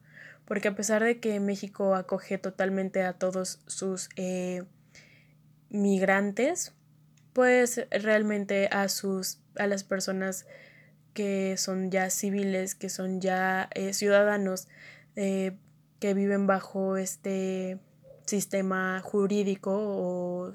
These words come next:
político o social, eh, no reciben el mismo apoyo que el que se les da a estos migrantes, ¿no? Fue un tema muy controversial cuando ocurrió, eh,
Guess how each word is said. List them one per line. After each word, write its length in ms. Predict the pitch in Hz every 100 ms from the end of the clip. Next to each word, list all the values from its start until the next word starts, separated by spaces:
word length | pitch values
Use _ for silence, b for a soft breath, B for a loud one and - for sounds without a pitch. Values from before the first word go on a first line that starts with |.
| -
político 640 | 185 185 196 196 202 190
o 80 | 185
social, 500 | 180 185 - 202 202 - B B B B B
eh, 540 | 202 196 190 190 190 196 -
no 440 | 214 208 214 240
reciben 480 | 262 262 254 262 240
el 100 | 220
mismo 320 | 220 233 240
apoyo 640 | 240 - 247 233 220 240 - b b b _ -
que 360 | 220 208 202
el 100 | 202
que 120 | 196
se 120 | 202 202
les 140 | 196
da 200 | 214 214
a 40 |
estos 300 | 214 - 214
migrantes, 640 | 202 190 190 190 185 185 196
¿no? 240 | 214 285 - B B _
Fue 160 | - 214
un 160 | 214
tema 220 | 208 214 208
muy 180 | 208
controversial 720 | 208 208 202 196 196 247 240 240
cuando 340 | 220 202 196
ocurrió, 720 | 190 190 196 196 190 190 190
eh, 340 | 185 185 185